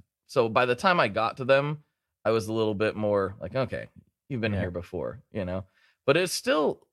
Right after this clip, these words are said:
Speaker 1: you know, there were, for, well, for example, the, the time I interviewed Tepe, which was weird to say, in January of twenty twenty, before everything shut down.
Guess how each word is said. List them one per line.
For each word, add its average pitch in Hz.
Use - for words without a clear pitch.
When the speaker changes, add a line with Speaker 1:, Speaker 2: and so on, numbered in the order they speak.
Speaker 1:
you 147
know, 139
there 160
were, 160
for, 151
well, 139
for 131
example, 117
the, 113
the 127
time 170
I 156
interviewed 127
Tepe, 113
which 82
was 95
weird 175
to 123
say, 107
in 110
January 123
of 95
twenty 110
twenty, 90
before 104
everything 98
shut -
down. 87